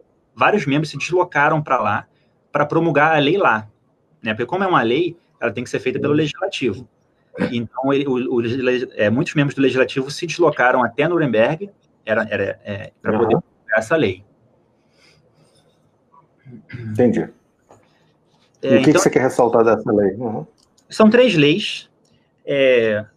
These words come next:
Speaker 1: quando se, então, o que que são as leis de Nuremberg? São três leis. A primeira é a lei da bandeira. Foi a lei que instituiu a bandeira nazista como bandeira nacional. Então,
Speaker 2: Uhum.
Speaker 1: uma,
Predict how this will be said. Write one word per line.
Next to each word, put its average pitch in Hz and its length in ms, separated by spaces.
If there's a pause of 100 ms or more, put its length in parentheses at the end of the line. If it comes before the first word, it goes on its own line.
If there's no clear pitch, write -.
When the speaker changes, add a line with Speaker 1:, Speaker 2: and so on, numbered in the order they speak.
(200)
Speaker 1:
quando 165 180
se, - 100
então, 190 140
o 196 40
que 240 80
que 226 80
são 220 100
as 160 120
leis 170 200
de 147 60
Nuremberg? 160 380
São 160 160
três 180 260
leis. - 400 (420)
A 165 120
primeira 113 580 (280)
é 139 140
a 147 60
lei 147 160
da 160 100
bandeira. 139 540 (380)
Foi - 200
a 120 40
lei 131 140
que 156 120
instituiu 147 480
a - 20
bandeira 120 400
nazista 113 540
como 117 200
bandeira 110 300
nacional. 101 560 (880)
Então, 90 320
Speaker 2:
Uhum. - 80
Speaker 1:
uma, 107 100